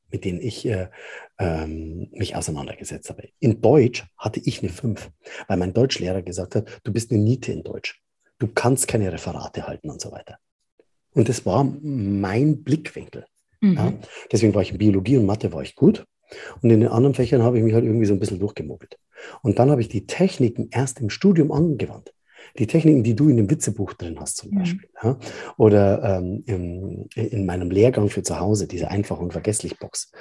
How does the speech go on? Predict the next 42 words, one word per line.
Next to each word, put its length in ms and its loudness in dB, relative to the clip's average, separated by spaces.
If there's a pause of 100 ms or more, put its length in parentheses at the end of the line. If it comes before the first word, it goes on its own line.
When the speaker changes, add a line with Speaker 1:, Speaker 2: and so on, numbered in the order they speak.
(420)
Speaker 2:
Mhm. 60 -8 (560)
Speaker 1:
Ähm, 520 6 (500)
diese 420 8
Techniken 500 2
habe 120 2
ich 80 0
dann 400 2 (120)
angewandt 760 4 (160)
und 100 2
Speaker 2:
Mhm. 40 2
Speaker 1:
konnte 220 0
den 180 -2
Notendurchschnitt 640 0
von 280 0
drei 160 -2
Komma 260 -4
zwei 180 -8
im 100 -8
Abitur 560 0 (260)
auf 280 0 (220)
eins 460 4
Komma 200 -2
drei 180 0
im 100 4
Studium 340 -4
steigern. 400 -12 (280)
Und 100 -2
jetzt 220 -2
kommt's 340 0
bei 140 -4
der 120 -4
Hälfte 320 -4
der 80 -6
Lernzeit. 520 -12 (760)
Speaker 2:
Wow. 340 -4 (560)
Speaker 1:
Und 160 4
das 220 2
war 120 4
für 120 -4
mich 240 0
dann 140 -2
so, 180 -4